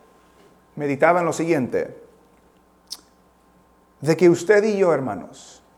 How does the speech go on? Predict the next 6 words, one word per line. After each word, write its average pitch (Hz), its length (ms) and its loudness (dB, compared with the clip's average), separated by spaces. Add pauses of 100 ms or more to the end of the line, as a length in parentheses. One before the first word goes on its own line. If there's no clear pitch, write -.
(840)
debemos 165 580 4
siempre 196 1120 0 (600)
ma-, 143 260 -6 (160)
mantener 156 1120 2 (420)
nuestra 139 560 0
perspectiva 196 1400 0